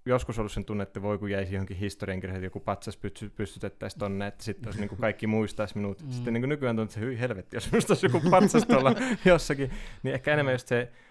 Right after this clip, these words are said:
Speaker 1: onko se sitten rakkauden jälki vai mikä, mutta tietenkin se joku muistikuva,
Speaker 2: Mm.
Speaker 1: just se joku,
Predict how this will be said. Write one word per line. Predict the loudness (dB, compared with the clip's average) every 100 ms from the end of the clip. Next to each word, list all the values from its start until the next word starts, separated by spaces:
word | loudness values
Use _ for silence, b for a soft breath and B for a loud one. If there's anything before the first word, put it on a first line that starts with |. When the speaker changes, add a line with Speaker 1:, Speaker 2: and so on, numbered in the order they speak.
| 0
Speaker 1:
onko | 0
se | 0
sitten | -2 0
rakkauden | 0 0 0 0 2
jälki | 0 0
vai | 0
mikä, | 0 0 -2
mutta | -4 -2
tietenkin | -2 0 -2
se | 0 2
joku | 2 4 4
muistikuva, | 4 4 2 -2 -8 -8 -6 -4 -4
Speaker 2:
Mm. | -2
Speaker 1:
just | -2 -2
se | 0
joku, | 0 0 -2